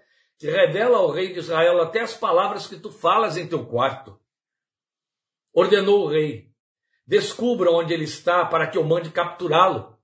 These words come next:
Quando lhe informaram que o profeta estava em Dotã, ele enviou para lá uma grande tropa com cavalos e carros de guerra.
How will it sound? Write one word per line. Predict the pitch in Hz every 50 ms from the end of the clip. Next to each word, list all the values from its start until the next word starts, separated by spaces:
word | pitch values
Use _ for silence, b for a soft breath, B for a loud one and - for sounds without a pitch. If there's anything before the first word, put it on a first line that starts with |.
| _ _ _ _ _ _ _ _ _ _ _ _ _ _
Quando | 165 208 233 233 233
lhe | 233 240
informaram | 240 233 - 214 175 175 170 175 190 214 226 202 170 156
que | - 165
o | 156
profeta | - 156 147 - 170 170 160 160
estava | 147 - - 160 147 151
em | 151 143
Dotã, | 208 214 208 - 185 190 196 180 143 104 - _ _ _ _ _ _ _ -
ele | 156 185 214 214
enviou | - - 208 214 220
para | 214 208 196 180 175
lá | 180 185
uma | 190 180 175 156
grande | 123 143 180 208 233 214 202
tropa | - - 170 180 190 190 185 175
com | - 180 170 156
cavalos | 165 151 127 123 165 190 202 202 180 151 160
e | 160
carros | - _ - 170 196 233 220 220 214 190 170 175 165
de | 180 160
guerra. | 117 113 113 113 110 101 101 95 - -